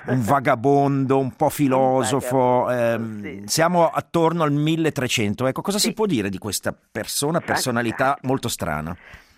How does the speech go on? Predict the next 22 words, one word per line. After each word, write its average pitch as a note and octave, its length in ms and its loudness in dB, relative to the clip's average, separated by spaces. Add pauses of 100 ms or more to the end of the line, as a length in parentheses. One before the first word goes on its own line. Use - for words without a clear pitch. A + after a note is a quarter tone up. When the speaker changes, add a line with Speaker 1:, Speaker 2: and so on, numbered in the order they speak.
Speaker 2:
Sì, A3 180 -2
molto G#3 400 -2
strana, C#4 600 -2
sconosciuta, C#3 560 -4
diciamo E3 400 -4
pure D#3 260 -2 (300)
sconosciuta D3+ 560 -4
ai C3 100 -2
più, F#3+ 380 0
insomma, A2+ 720 -4
gli A2 140 -8
addetti A2+ 300 -8
ai A#2+ 80 -8
lavori A2+ 380 -6
naturalmente F2+ 800 -10
lo - 100 -20
conoscono A2+ 380 -8
Speaker 1:
Mm. A2+ 40 -12
Speaker 2:
bene. F2+ 240 -8 (480)
Perché F3 640 -4
è D3+ 160 -6
un, D3 340 -8